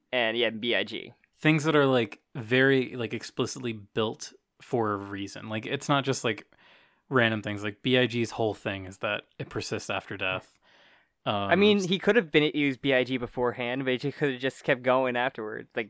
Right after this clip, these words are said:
Speaker 1: like that doctor. We don't know
Speaker 2: That's
Speaker 1: what, we don't know
Speaker 2: true.
Speaker 1: what Carne was like beforehand. I wanna see the, uh, Thus Spoke Carne. <laughs>
Speaker 2: <laughs> Thus, thus ate Carne.
Speaker 1: Thus ate Carne.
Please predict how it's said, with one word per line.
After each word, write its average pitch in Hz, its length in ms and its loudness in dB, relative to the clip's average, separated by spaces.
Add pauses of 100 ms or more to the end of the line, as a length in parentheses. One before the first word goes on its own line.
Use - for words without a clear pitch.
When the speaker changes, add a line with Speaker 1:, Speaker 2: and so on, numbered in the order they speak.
(140)
Speaker 1:
like 107 200 -6
that 113 280 -2
doctor. 110 360 -2 (480)
We 139 80 4
don't 156 120 8
know 156 100 6
Speaker 2:
That's 151 120 4
Speaker 1:
what, 143 140 4
we 151 120 8
don't 208 120 8
know 202 60 4
Speaker 2:
true. 220 40 4
Speaker 1:
what 202 120 0
Carne 185 340 2
was 156 160 4
like 151 160 2
beforehand. 147 520 2
I 139 60 6
wanna 151 160 2
see 165 120 -2
the, 151 100 -2 (380)
uh, 123 400 2
Thus 143 200 2
Spoke 143 300 0
Carne. 127 520 2 (460)
<laughs> 143 340 -8 (300)
Speaker 2:
<laughs> - 720 -10
Thus, 117 360 0
thus 113 280 -4
ate 110 160 -4
Carne. 104 420 -4
Speaker 1:
Thus 127 180 2
ate 151 160 2
Carne. 151 540 0